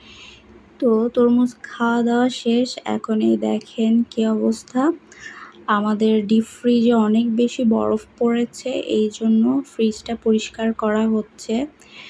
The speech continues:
ফ্রিজ পরিষ্কার করার আগ মুহূর্তে কিন্তু ফ্রিজটা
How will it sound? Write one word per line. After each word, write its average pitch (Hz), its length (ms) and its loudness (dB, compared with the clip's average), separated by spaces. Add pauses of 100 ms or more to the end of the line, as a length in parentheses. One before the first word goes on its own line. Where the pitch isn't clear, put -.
(400)
ফ্রিজ 269 420 2
পরিষ্কার 240 480 0
করার 226 460 0
আগ 214 360 -2
মুহূর্তে 226 520 0
কিন্তু 220 560 0
ফ্রিজটা 226 760 -2